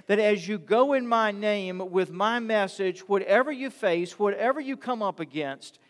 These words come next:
it's gonna be under my authority." So you can move in complete freedom.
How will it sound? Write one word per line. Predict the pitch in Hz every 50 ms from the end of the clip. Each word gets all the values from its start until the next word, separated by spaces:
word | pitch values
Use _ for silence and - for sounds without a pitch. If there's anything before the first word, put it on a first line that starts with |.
| _ _ _ _ _ - _
it's | - 226 220 -
gonna | - 247 233 214 208
be | 165 240 247 240
under | - 226 220 208 202
my | 196 196 202 208 202
authority." | 196 190 - - 220 202 190 175 165 160 156 139
So | - - 208
you | 208 185 226 285
can | 285 - 269 233 220 214
move | 214 240 262 262 254 254 240
in | 240 233 202
complete | 175 - 185 196 180 - - 226 233 269 294 294 285 440 -
freedom. | - - - - 240 254 262 247 202 175 147 139 131 -